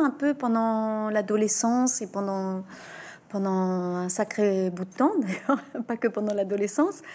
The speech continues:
Mais, euh, maintenant, je n'ai plus peur de mes pensées. Et ça fait une sacrée différence. Et peut-être, d'ailleurs, ce livre, c'est, euh,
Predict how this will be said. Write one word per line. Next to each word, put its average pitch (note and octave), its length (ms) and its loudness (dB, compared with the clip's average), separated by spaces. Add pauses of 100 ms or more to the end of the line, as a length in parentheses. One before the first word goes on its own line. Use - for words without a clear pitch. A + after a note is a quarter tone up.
(360)
Mais, A3 380 4
euh, G3 680 -2 (140)
maintenant, A3 320 4
je D#4+ 80 2
n'ai C4 80 6
plus D4+ 200 2
peur C4+ 380 -4 (840)
de A3 80 0
mes A3 140 4
pensées. G3+ 500 -2 (500)
Et A3 60 -4
ça G#3+ 140 2
fait A3+ 120 -2
une A3 60 2
sacrée C4 320 2
différence. B3 640 -4 (640)
Et A3+ 100 4
peut-être, C4 480 0
d'ailleurs, A#3+ 380 2
ce - 100 -2
livre, B3 380 2
c'est, G#3+ 360 2
euh, F#3 440 0